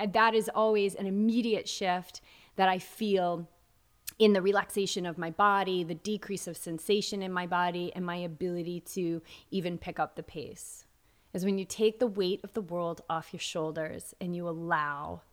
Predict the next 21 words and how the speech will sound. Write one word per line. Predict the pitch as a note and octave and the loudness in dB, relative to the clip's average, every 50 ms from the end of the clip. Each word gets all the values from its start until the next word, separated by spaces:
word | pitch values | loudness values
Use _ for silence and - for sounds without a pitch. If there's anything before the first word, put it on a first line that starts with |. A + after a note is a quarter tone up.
| _ _ _ _ _ _ _ _ _ - | _ _ _ _ _ _ _ _ _ 2
that | F#3 F3+ G3 | 8 8 8
non-physical | F#3+ F#3 F3+ F3 F3 E3 - F#3+ E3+ - - E3+ E3+ | 8 8 2 0 -2 -2 -4 -6 -6 -6 -10 -14 -16
support | - - F#3 F3 - - F3 E3 E3 E3 D#3+ - - - - | -12 -12 -12 -10 -6 0 2 2 2 0 -2 -10 -12 -10 -6
to | - F#3 E3 D#3+ D#3+ D#3+ D#3 D#3 - _ _ _ _ _ _ _ _ _ _ _ - F#3 - | -2 -2 0 0 -2 -2 -4 -6 -6 _ _ _ _ _ _ _ _ _ _ _ -16 -6 0
do | G3 G#3 G#3 F#3 | 2 4 4 4
what | F3 F3+ - - | 2 0 -2 -4
it | F#3 F#3+ - - | -6 -6 -6 -8
wants | E3+ F3 F3+ F#3 F3 - - | -8 -8 -6 -6 -6 -8 -10
to | - - E3 | -8 -8 -8
do | D#3+ - G3 F3+ E3 | -4 -4 -4 -2 -2
because | D#3 F3+ F#3+ - - E3+ E3+ - - | -4 -4 -6 -6 -8 -10 -10 -8 -8
it | F3+ F3+ - - | -8 -8 -8 -8
loves | F3 E3+ E3+ E3+ F#3+ G#3+ G3+ F#3 E3 D3+ E3+ | -10 -6 -4 -2 -2 -2 -2 -2 -6 -6 -6
you, | D#3+ D#3 D#3 D#3 F#3 A#3 A#3 - _ _ _ _ _ _ - | -6 -4 -4 -4 -4 -6 -6 -8 _ _ _ _ _ _ -6
which | - F3+ F3 - | -4 -4 -4 -4
is | F3+ F3 E3+ D#3+ - - | -4 -6 -6 -8 -10 -12
to | - - - F#3+ F3+ E3+ E3+ - | -12 -8 -6 -4 -4 -4 -6 -8
assist | F#3 - - - G3+ - - - - | -10 -12 -8 -8 -8 -8 -8 -12 -12
you | - - - - E3+ - _ _ _ _ _ - | -12 -12 -12 -14 -18 -20 _ _ _ _ _ -12
to | - F#3 | -8 -6
live | F3 F3 F3+ F#3 G3 G3+ G#3 G#3 G3 | -6 -6 -2 -2 0 0 0 0 -2